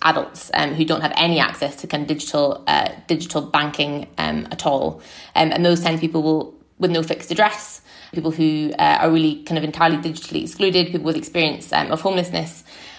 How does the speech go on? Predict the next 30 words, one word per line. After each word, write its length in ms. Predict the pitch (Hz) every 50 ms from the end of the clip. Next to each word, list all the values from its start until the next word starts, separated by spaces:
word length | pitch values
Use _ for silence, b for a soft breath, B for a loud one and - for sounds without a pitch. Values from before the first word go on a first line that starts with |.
| B B
And 300 | - 170 170 165 160 160
this 160 | - 185 185
shift 300 | - - 185 - - -
towards 400 | - 175 170 180 175 170 160 165
a 80 | - 160
digital 340 | 170 175 170 165 170 170 160
world 240 | 156 165 165 165 160
where 120 | 165 160
now 180 | 165 165 160 160
you 160 | 165 160 160
can 320 | 160 170 160 165 160 160
no 80 | 180 180
longer 220 | 175 170 170 165
get 100 | 175 147
on 80 | 165 170
a 40 | 165
bus, 440 | 165 214 196 175 - - - - - -
um, 420 | 170 165 165 160 160 160 160 160
you 120 | - -
know, 100 | 175 160
or 60 | 160 160
kind 180 | 160 175 165
of 40 | 165
buy, 340 | 170 170 165 165 160 160 165
uh, 320 | 160 - 170 160 160 -
a 20 | 175
cup 160 | - 180 -
of 80 | - -
tea 280 | - 214 190 180 165
without, 400 | - 170 170 175 170 165 160 160